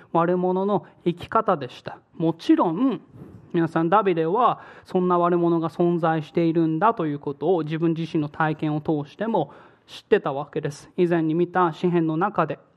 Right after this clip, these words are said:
彼は同じこの言葉を用いて、こう述べてました。詩編の三十一編の十三節のところに、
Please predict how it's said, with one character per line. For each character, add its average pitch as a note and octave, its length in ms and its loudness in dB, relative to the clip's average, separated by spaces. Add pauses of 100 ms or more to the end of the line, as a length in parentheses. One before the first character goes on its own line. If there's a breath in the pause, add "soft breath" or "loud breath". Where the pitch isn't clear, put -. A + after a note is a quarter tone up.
(160)
彼 D#3+ 200 -2
は D3 100 -6
同 F3 280 2
じ G#3 120 -4
こ F#3+ 140 -2
の F#3 120 2
言 F3+ 240 -2
葉 F3 160 2
を D3+ 60 -4
用 C#3+ 320 -8
い C#3 80 -6
て、 F3+ 380 -2 (800 loud breath)
こ A#3 120 0
う - 40 0
述 B3 100 2
べ A3+ 80 0
て E3+ 140 -2
ま C#3 160 -4
し - 100 -20
た。 D3+ 140 -10 (100)
詩 - 160 -4
編 E3 300 -2
の G3 240 -2
三 G#3+ 420 -2
十 D#3+ 340 -8 (240)
一 A#3 160 -8 (160)
編 D#3 220 -2
の C#3+ 80 -2
十 G3 280 -2
三 A#3 340 -2
節 E3 180 -6
の C#3+ 80 -2
と C#3 140 -8
こ C#3 100 -8
ろ C#3 140 -8
に、 G3 260 -4